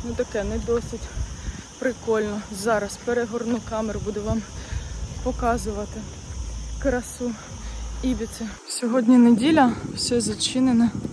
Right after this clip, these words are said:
зачинено. Зараз зайдемо тільки, напевно, в магазин, купимо води і підемо купатися. Купальник я так і не купила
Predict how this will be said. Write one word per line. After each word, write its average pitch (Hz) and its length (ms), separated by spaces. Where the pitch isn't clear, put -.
зачинено. 214 800
Зараз 220 440
зайдемо 220 460
тільки, 214 320
напевно, 214 420
в 220 40
магазин, 233 540
купимо 240 420
води 214 360
і 269 280
підемо 240 380
купатися. 240 720
Купальник 294 540
я 277 120
так - 140
і 254 140
не 254 180
купила 214 560